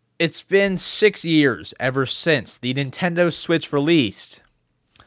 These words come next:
About maybe five years, five and a half, since Joy-Con drift has been discovered.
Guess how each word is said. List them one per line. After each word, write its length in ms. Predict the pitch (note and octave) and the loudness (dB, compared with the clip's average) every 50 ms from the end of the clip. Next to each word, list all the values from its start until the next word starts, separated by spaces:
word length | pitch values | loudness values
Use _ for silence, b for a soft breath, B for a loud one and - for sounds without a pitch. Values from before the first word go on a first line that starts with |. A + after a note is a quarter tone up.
| b b b b b b b b b b - | b b b b b b b b b b -4
About 480 | B2+ B2+ A#2 D#3 D#3 E3 E3+ E3+ - - | -2 0 2 4 4 6 6 4 2 0
maybe 300 | E3 F#3+ G#3 G3 G#3 F#3+ | -2 -2 -2 0 -2 -4
five 420 | - - - F3+ E3 F3 F3+ E3+ | -4 0 0 4 4 4 2 2
years, 520 | G3 G3 G3+ G#3 A3+ A#3+ A3+ - - - - _ _ _ _ _ _ _ _ _ _ _ _ _ _ | -2 -2 -2 0 -2 -2 -4 -6 -10 -12 -14 _ _ _ _ _ _ _ _ _ _ _ _ _ _
five 260 | - - E3+ F3 F3 | -2 2 2 2 2
and 100 | E3+ F3 | 2 0
a 40 | E3+ | 0
half, 480 | E3+ D#3+ E3 E3+ F#3 G#3 - - - _ _ _ _ _ _ _ _ - | 0 2 2 2 0 -2 -4 -8 -20 _ _ _ _ _ _ _ _ -12
since 380 | - - - F#3 F3 D#3 - | -6 -2 0 0 0 0 -2
Joy-Con 600 | C#3 B2+ B2 D#3 F3 F3+ F3+ E3+ E3 E3 D#3+ D#3+ D3+ | -6 -2 2 4 6 6 6 4 2 0 0 0 0
drift 340 | B2+ C3 D3+ D#3 D3+ D#3 | 0 2 4 4 4 2
has 280 | - D3+ D3+ D3 D3 C3+ | 2 2 2 2 2 0
been 140 | C3+ D3 D3 | -4 -4 -2
discovered. 800 | C#3 C#3+ - - - - G#3 G#3 G3+ E3+ E3 A#2+ F#2+ E2+ F#2 | -2 -2 -2 -2 2 4 6 6 6 6 4 2 2 -2 -12